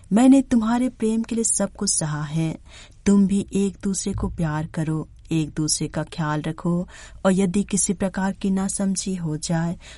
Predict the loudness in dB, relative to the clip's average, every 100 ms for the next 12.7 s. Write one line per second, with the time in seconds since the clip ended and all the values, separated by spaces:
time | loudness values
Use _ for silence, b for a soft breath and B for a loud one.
0 | B -2 0 2 0 0 -2 -2 0 -2
1 | 0 2 2 0 -4 -4 -4 -2 -2 -4
2 | -6 B B B B -4 2 4 6 4
3 | 4 0 0 0 0 0 2 2 2 0
4 | 0 -2 -4 -4 -4 -4 -2 2 2 2
5 | 2 2 4 2 0 -2 -6 -4 -4 -2
6 | -4 -2 -2 -2 -2 -6 -4 -6 -4 -2
7 | 0 -2 -2 -4 -4 -2 0 -2 -2 B
8 | B B B B -4 -2 0 0 0 2
9 | 2 0 -2 0 0 -2 -2 -2 -2 0
10 | -2 -4 -4 0 0 -2 -2 -2 -2 -2
11 | -2 0 -2 -2 -4 -6 B B B -10
12 | 0 2 2 2 0 -2 -8